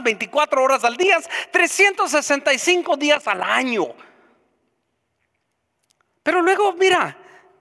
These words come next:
ahí, ahí, ahí está la promesa. Dice, "Para que te vaya bien y disfrutes". Dos cosas aquí.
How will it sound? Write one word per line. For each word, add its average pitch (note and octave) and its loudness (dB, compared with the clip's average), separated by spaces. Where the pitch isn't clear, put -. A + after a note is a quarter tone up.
ahí, C4 -2
ahí, C4 0
ahí C#4 0
está - -8
la C#4 -8
promesa. B3+ -6
Dice, D4+ -4
"Para E3 -2
que D#3 -10
te C#3 -6
vaya G3+ -2
bien A#3 -4
y D#3 -10
disfrutes". C#3 -14
Dos A#3 -4
cosas A3+ -10
aquí. - -10